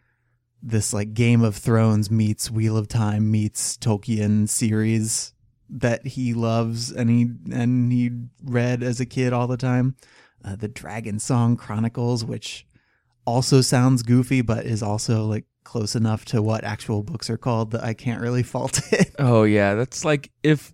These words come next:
Speaker 2: if in a book someone said, "And there's this series called A Song of Ice and Fire," you'd be like, "Oh,
Speaker 1: Yeah,
Speaker 2: that
Speaker 1: right.
Speaker 2: sounds ridiculous."
Speaker 1: That's the most generic, stupid fancy title I've ever heard.
Speaker 2: Okay.
Speaker 1: So Penumbra, Penumbra is suitably impressed and makes him the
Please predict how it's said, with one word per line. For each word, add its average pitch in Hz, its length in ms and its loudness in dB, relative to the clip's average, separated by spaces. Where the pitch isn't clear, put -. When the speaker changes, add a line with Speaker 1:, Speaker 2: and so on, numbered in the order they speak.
Speaker 2:
if 175 320 6
in 180 160 6
a 175 140 6
book 135 360 4
someone 117 400 -2
said, 104 300 -6
"And 104 160 -4
there's 113 220 -2
this 104 180 -4
series 113 800 -4
called 98 340 0
A 101 80 0
Song 120 420 2
of 95 140 -2
Ice 120 380 0
and 85 120 -6
Fire," 98 540 -4
you'd 82 160 -4
be 90 100 -2
like, 98 220 0
"Oh, 123 140 6
Speaker 1:
Yeah, 113 60 2
Speaker 2:
that 113 180 2
Speaker 1:
right. 107 80 -4
Speaker 2:
sounds 90 340 -4
ridiculous." 117 720 -2
Speaker 1:
That's 156 100 4
the 139 80 6
most 123 260 2
generic, 123 800 4
stupid 127 540 -2
fancy 120 400 0
title 107 300 -2
I've 104 220 -4
ever 113 340 -4
heard. 113 440 -6
Speaker 2:
Okay. 127 240 -4
Speaker 1:
So 113 100 2
Penumbra, 196 460 0
Penumbra 202 540 6
is 160 160 6
suitably 151 520 4
impressed 127 440 2
and 113 120 0
makes 113 260 2
him 104 280 2
the 104 340 -2